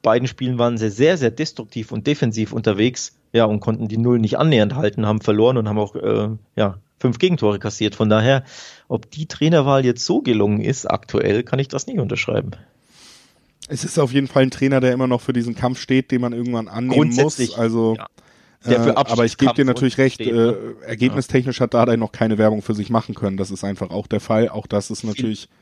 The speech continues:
Speaker 1: vielleicht
Speaker 2: richtig.
Speaker 1: ändert sich das ja jetzt endlich.
Speaker 2: Vielleicht ändert sich das. Kleiner Blick auch noch auf Augsburg. Auch da muss man sagen, auch die haben Probleme mit dem Tore schießen. Äh, der eins zu null Sieg jetzt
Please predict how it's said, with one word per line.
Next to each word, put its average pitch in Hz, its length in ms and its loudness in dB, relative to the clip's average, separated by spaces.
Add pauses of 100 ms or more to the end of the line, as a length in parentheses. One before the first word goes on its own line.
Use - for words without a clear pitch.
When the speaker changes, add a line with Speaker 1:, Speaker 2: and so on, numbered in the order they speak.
(420)
Speaker 1:
vielleicht 113 380 2
Speaker 2:
richtig. 147 80 -2
Speaker 1:
ändert 147 200 4
sich 110 160 -6
das 110 200 -2
ja 110 80 4
jetzt 107 500 0
endlich. 98 540 -4 (200)
Speaker 2:
Vielleicht 101 440 -2
ändert 123 260 -2
sich - 160 -8
das. 135 260 2 (640)
Kleiner 127 280 2
Blick 131 240 2
auch 131 140 2
noch 127 160 -2
auf 120 140 0
Augsburg. 147 800 2
Auch 127 180 2
da 131 220 4
muss 143 200 -2
man 123 140 0
sagen, 120 320 2
auch 117 160 -6
die 120 160 2
haben 131 100 0
Probleme 117 380 0
mit 107 120 -6
dem 113 100 -12
Tore 123 260 -4
schießen. 127 480 -6
Äh, 110 320 -2
der 113 460 2
eins 127 240 -4
zu 127 100 -2
null 131 240 4
Sieg 135 360 0
jetzt - 360 0